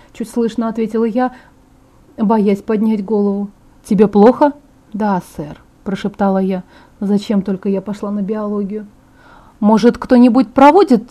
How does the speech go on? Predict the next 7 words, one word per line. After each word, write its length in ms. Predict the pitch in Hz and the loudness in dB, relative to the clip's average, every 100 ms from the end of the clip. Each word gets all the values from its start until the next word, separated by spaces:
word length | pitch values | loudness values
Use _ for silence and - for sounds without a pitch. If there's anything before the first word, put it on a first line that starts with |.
| 220 | 2
Беллу 360 | 202 226 220 | 8 8 8
в 60 | 226 | 6
медпункт?» 600 | 240 240 - 247 240 - _ _ _ - 196 - - | 4 2 2 2 2 -4 _ _ _ -8 -8 -10 -8
громко 320 | 208 208 208 | 0 0 0
спросил 520 | 208 214 208 220 214 208 | -2 -2 0 2 0 0
мистер 320 | 208 208 214 | -6 -2 0
Баннер. 400 | 202 208 208 | 2 2 0